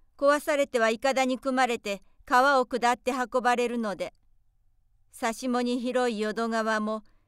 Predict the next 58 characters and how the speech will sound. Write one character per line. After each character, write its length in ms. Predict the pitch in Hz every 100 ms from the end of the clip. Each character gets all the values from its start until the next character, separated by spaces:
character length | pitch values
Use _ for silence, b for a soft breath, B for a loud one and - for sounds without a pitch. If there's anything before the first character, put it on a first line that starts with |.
| _ -
い 160 | 277
か 180 | 339 349
に 80 | 285
も 160 | 247
狭 340 | 240 254 262 294
い 100 | 247
よ 140 | 240
う 60 | 208
に 120 | 196
思 220 | 202 208
わ 140 | 220 214
れ 100 | 196
る 100 | 196
ほ 160 | 185
ど 220 | 165 - - _
い 120 | 202
か 160 | - 208
だ 120 | 220
で 120 | 214
い 60 | 220
っ 40 | -
ぱ 160 | 254 254
い 40 |
に 80 | 247
な 140 | 247
っ 20 |
て 160 | 254 -
し 140 | -
ま 120 | 156 147
っ 80 | - -
た。 140 | - _ _ _ _ _ _ _ _ _ _ _ _ _ _ _ _ _ _ _ -
こ 160 | 233
の 200 | 247 285
よ 160 | 294 285
う 40 |
に 160 | 226 220
し 140 | -
て 240 | - 190 - _ _ _ _ _
多 220 | - 269 269
く 160 | 233
の 140 | 220 214
家 220 | 226 220
が 160 | 202
福 260 | 196 - 285
原 320 | 269 226 214
へ 100 | 196
と 120 | 208
運 320 | 208 226 262 247
ば 120 | 254
れ 140 | 247
て 140 | - 240
い 80 |
る 120 | 233 233
の 140 | 202
で 140 | 202
あ 120 | 208 214
る 140 | 208
が 220 | 190 190